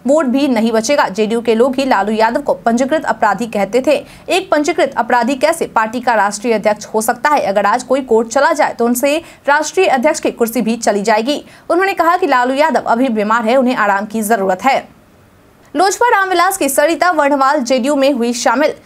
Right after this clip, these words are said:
बीते दिन रविवार को लोक जनशक्ति पार्टी रामविलास की सरिता वर्णवाल ने जेडीयू के प्रदेश अध्यक्ष उमेश सिंह कुशवाहा के मौजूदगी में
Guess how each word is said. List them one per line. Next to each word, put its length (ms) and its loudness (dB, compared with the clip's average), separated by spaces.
बीते 240 0
दिन 200 0
रविवार 340 2
को 120 0
लोक 200 2
जनशक्ति 460 0
पार्टी 340 -2
रामविलास 540 0
की 120 -2
सरिता 400 0
वर्णवाल 480 2
ने 100 0
जेडीयू 360 -2
के 120 -4
प्रदेश 420 -2
अध्यक्ष 400 -2
उमेश 280 0
सिंह 220 -2
कुशवाहा 420 0
के 160 -2
मौजूदगी 540 0
में 180 -2